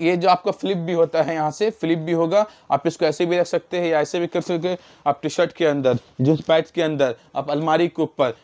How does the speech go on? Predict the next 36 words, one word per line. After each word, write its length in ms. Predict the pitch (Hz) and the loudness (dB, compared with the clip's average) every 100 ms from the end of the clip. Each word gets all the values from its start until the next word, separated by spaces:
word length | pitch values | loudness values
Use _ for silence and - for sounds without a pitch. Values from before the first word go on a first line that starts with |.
| - | 0
या 120 | 151 | 2
आप 120 | 151 | 2
किताब 320 | - 156 165 165 | 0 4 4 4
में, 140 | 160 139 101 - | 0 -6 -6 -6
आप 120 | 135 | -6
इसको 160 | - 160 | -4 -6
कहीं 220 | 151 151 | -4 -2
पर 180 | 147 139 | -2 0
भी 100 | 147 | 0
दाब 180 | 131 135 | 0 0
के 140 | 156 | -2
रख 100 | 135 | -4
सकते 220 | - - | -6 -6
हैं। 40 | 135 | -4
बैटरी 240 | 139 170 | -2 -2
बैकअप 300 | 151 147 165 | -2 -4 -6
की 100 | 180 | -4
बात 240 | 156 156 | -4 -4
करें, 260 | - 170 185 - _ _ | -4 -6 -6 -10 _ _
तीन 140 | 156 | -4
से 120 | 165 165 | -4 -6
चार 220 | - 156 | -2 -4
घंटे 240 | 160 156 | -2 -4
बैटरी, 320 | 147 143 - | -2 -4 -4
इसका 460 | 160 - - 123 151 | -10 -10 -14 -6 -2
बैटरी 260 | 135 135 160 | -2 -2 -2
बैकअप 400 | 147 143 165 180 | -4 -2 -2 -2
है, 60 | |
बत्तीस 300 | 143 131 156 | -4 -6 -8
जीबी 220 | 135 143 | -6 -4
एसडी 200 | 131 - | -4 -4
कार्ड 160 | 139 143 | -6 -6
सपोर्टेड 440 | - - 143 165 | -6 -8 -8 -4
है, 60 | 165 | -4
नाइट 300 | 127 139 - | -4 -6 -6
विजन, 160 | 156 | -6